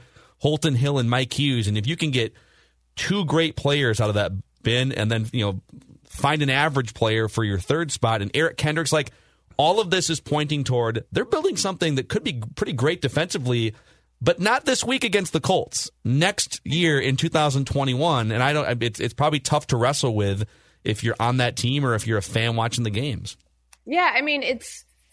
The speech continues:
Speaker 2: but this is what you expect. I mean, they, that's the whole thing that was kind of,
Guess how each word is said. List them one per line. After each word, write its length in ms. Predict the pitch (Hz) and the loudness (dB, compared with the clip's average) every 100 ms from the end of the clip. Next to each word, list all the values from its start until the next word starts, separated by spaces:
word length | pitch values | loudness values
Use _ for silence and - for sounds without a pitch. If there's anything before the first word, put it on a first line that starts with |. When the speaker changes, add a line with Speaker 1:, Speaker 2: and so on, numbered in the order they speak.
| _ _ _ - | _ _ _ -4
Speaker 2:
but 100 | 262 | -2
this 140 | 339 | -2
is 120 | 359 320 | -2 -4
what 180 | 339 | -4
you 120 | 294 214 | -2 -2
expect. 560 | - - 330 175 - | -2 2 2 2 0
I 20 | |
mean, 240 | 214 233 220 | -2 0 2
they, 260 | 240 - _ | 2 0 _
that's 300 | 202 294 330 | 0 0 2
the 80 | 277 | 0
whole 220 | 277 285 | 2 2
thing 140 | 254 226 | 4 2
that 60 | |
was 120 | 190 | 0
kind 240 | - 214 190 | -2 -2 2
of, 200 | 170 | 0